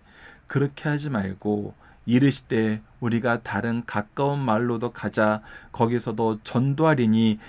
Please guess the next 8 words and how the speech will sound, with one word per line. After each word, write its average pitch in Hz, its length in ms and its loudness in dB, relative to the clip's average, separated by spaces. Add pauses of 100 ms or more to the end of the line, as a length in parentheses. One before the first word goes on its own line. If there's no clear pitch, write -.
(100)
내가 117 480 6
이를 113 420 2
위하여 113 320 2
왔노라"라는 131 880 2
것은 120 300 -2
뭐예요? 101 240 2
하나님의 160 800 0
뜻이 101 540 -2